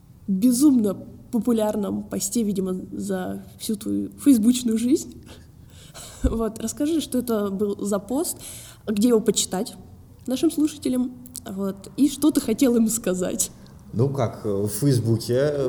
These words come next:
Speaker 2: вот, в Telegram-канале «Урбанизм как смысл жизни»,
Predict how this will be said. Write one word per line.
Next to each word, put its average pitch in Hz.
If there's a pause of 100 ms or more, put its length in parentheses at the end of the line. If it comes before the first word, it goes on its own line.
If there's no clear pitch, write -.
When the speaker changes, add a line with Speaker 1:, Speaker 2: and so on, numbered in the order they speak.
Speaker 2:
вот, 117
в 95
Telegram-канале 107
«Урбанизм 107
как 101
смысл 104
жизни», 101